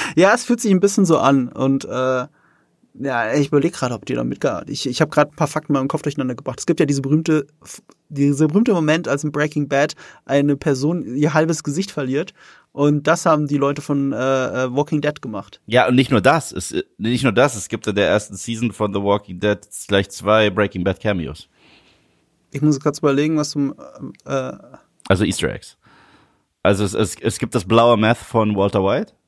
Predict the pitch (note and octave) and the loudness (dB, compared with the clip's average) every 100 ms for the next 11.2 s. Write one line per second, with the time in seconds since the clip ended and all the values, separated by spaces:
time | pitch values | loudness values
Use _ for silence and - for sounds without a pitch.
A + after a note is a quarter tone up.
0 | - D#3 A#3+ E3+ - E3+ F3+ C#3+ C3+ C3 | -6 -2 0 0 0 0 2 0 0 0
1 | C#3 - D3 D3 D3+ D#3+ D3 C#3+ C#3+ D#3 | -2 -4 -4 -2 -4 -2 -2 0 0 -2
2 | D#3+ D3+ D3+ C#3+ - C#3+ C#3+ C#3 C3+ C3+ | -2 -4 -2 -4 -2 -2 0 -2 -2 -2
3 | C#3 C3+ C3 - - D3 C#3+ - A2+ A2+ | -2 -4 -6 -8 -6 -6 -6 -14 -18 -18
4 | _ _ B2 B2 - - B2 G#2 A2 G#2+ | _ _ 0 2 -2 2 2 6 6 4
5 | F2 D#2+ _ _ _ _ _ _ _ _ | 0 -4 _ _ _ _ _ _ _ _
6 | _ F#2+ F2 E2 - D#2 _ _ _ _ | _ -6 -4 -4 -4 -10 _ _ _ _
7 | _ _ - F2+ D3+ - - - _ _ | _ _ -10 -6 -6 -6 -12 -12 _ _
8 | - - G3 D3 - - _ _ _ _ | -16 -10 -8 -8 -8 -14 _ _ _ _
9 | - F#2 F2+ D3 D3 G3+ G#3+ G3+ F3 C#3+ | -2 0 2 0 0 0 2 2 0 -2
10 | D3 G3+ - C3 B2+ B2+ - C3+ C#3+ D#3 | -2 -2 -2 -6 -6 -8 -6 -4 -4 -2
11 | C#3 C#3 | 0 0